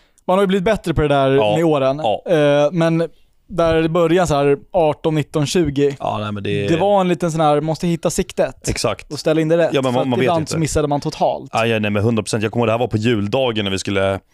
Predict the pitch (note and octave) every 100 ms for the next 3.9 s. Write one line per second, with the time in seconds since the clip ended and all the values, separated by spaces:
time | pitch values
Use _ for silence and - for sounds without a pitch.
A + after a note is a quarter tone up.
0 | - - - - G2 G2+ F#2+ F#2 F#2+ G2+
1 | A2 G2+ F#2+ G#2 A#2 A2+ B2 A#2+ G#2+ G2+
2 | F#2+ F#2+ F#2 G2 G2 A#2 A2 G#2 G2+ G2+
3 | F#2+ G2+ F2+ C3 C3 F#2 E2+ -